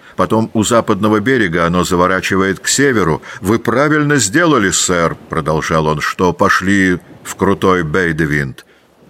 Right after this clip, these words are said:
Если вы хотите войти в бухту и кренговать корабль, лучшего места для стоянки вам не найти".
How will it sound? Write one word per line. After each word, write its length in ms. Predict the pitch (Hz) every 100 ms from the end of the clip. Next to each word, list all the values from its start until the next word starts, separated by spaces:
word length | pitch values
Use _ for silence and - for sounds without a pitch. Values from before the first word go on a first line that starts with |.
| -
Если 300 | - 87 87
вы 120 | 87
хотите 480 | 82 85 80 87 90
войти 340 | 78 78 - 87
в 160 | 67
бухту 500 | 67 185 - 90 85
и 60 | 82
кренговать 640 | - 85 82 80 85 87
корабль, 480 | - 80 78 104 107
лучшего 500 | 85 98 110 - 104
места 480 | 95 87 98 - 107
для 220 | 92 98
стоянки 600 | - - 90 85 87 90
вам 260 | 87 76 76
не 100 | 90
найти". 600 | 95 98 - 71 65 69